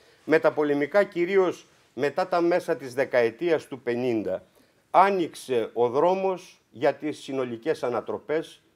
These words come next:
για το πισωγύρισμα που όλοι γνωρίζουμε. Αντί η λύση των προβλημάτων να αναζητηθεί προς τα μπρος, προς την επέκταση και εμβάθυνση των σοσιαλιστικών σχέσεων,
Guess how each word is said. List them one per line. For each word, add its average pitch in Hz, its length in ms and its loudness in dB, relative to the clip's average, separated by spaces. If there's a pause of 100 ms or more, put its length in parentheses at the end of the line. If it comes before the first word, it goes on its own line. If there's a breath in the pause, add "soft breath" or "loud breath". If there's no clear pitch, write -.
(100)
για 156 180 -2
το 147 100 -8
πισωγύρισμα 127 1000 -8 (280)
που 123 160 -4
όλοι 123 360 -6 (160)
γνωρίζουμε. 98 720 -6 (480 soft breath)
Αντί 160 680 0 (140)
η 127 100 -8
λύση 170 400 -6
των 151 240 -2
προβλημάτων 135 720 -2
να 127 80 0
αναζητηθεί 107 640 -6
προς 107 220 -10
τα 120 120 0
μπρος, 196 380 0 (320 soft breath)
προς 135 200 -2
την 139 140 -2
επέκταση 135 640 -2
και - 140 -4
εμβάθυνση 151 640 -2
των 107 140 -12
σοσιαλιστικών 110 760 -6
σχέσεων, 185 560 -4